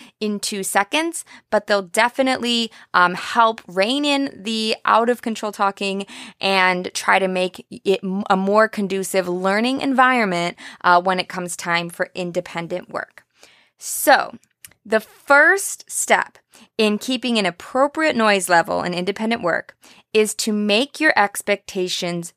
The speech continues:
super clear. So here's what sometimes happens. Sometimes we say, "All right, please work quietly." And that's all we say.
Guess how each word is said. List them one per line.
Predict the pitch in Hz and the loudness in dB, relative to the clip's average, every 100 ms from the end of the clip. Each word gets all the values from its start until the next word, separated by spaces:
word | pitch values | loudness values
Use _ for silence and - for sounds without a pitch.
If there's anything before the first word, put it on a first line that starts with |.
| _ | _
super | - - - - - 262 254 - 254 247 - | -16 -10 -8 -8 -6 -4 -4 0 2 0 -4
clear. | - 196 180 - _ _ _ _ - - _ _ | -10 -6 -8 -8 _ _ _ _ -20 -20 _ _
So | - - 285 262 - | -6 4 6 4 0
here's | 254 330 349 | -4 -2 0
what | 330 | -2
sometimes | 247 214 196 175 | -4 -4 -4 -8
happens. | - - - - - - | -8 -12 -14 -20 -20 -16
Sometimes | - - 311 370 339 302 262 | -6 2 2 2 -2 -2 -4
we | 220 | -8
say, | 202 196 180 175 175 175 _ _ - | -4 0 2 0 -2 -6 _ _ 2
"All | 226 | 4
right, | 311 233 - - _ | 4 2 -2 -12 _
please | - 233 240 | -10 -8 0
work | 285 - | 0 0
quietly." | - 262 262 - - 202 _ _ _ _ _ _ _ _ _ _ _ _ _ _ - | 2 2 2 -4 -12 -16 _ _ _ _ _ _ _ _ _ _ _ _ _ _ -2
And | 220 | 0
that's | 208 208 | 0 0
all | 180 | 0
we | 185 | 0
say. | - - | -4 -6